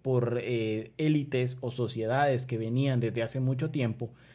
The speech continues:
pero ahorita la existencia está retomando el control, o sea, está poniendo otra vez el equilibrio en todo. Entonces, obviamente somos como un dominó, que nos caímos,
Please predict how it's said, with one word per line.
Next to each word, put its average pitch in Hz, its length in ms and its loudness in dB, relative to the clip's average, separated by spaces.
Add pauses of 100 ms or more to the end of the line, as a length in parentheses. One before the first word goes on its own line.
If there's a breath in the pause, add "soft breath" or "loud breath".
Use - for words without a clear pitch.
(140 loud breath)
pero 139 220 2
ahorita 151 580 2
la 139 80 0
existencia 135 600 0
está 139 180 -2
retomando 120 720 2
el 113 140 0
control, 131 480 0
o 151 80 -6
sea, 135 260 0
está 143 640 0
poniendo 143 480 0
otra 151 180 0
vez 147 220 -2
el 151 100 0
equilibrio 120 540 -2
en 120 100 -2
todo. 151 300 0
Entonces, 175 420 -4
obviamente 180 460 2
somos 175 240 0
como 151 180 -2
un 160 100 4
dominó, 131 520 2 (400 loud breath)
que 107 80 -6
nos 101 160 -4
caímos, 202 580 2